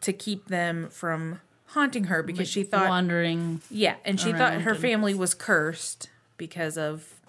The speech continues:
Speaker 1: all the people the rifles had killed, and that the,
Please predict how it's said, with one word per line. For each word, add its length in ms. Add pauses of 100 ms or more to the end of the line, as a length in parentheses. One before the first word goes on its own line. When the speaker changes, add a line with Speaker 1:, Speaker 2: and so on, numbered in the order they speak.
(100)
Speaker 1:
all 120
the 80
people 280
the 340 (160)
rifles 360
had 160
killed, 400 (720)
and 180
that 360
the, 200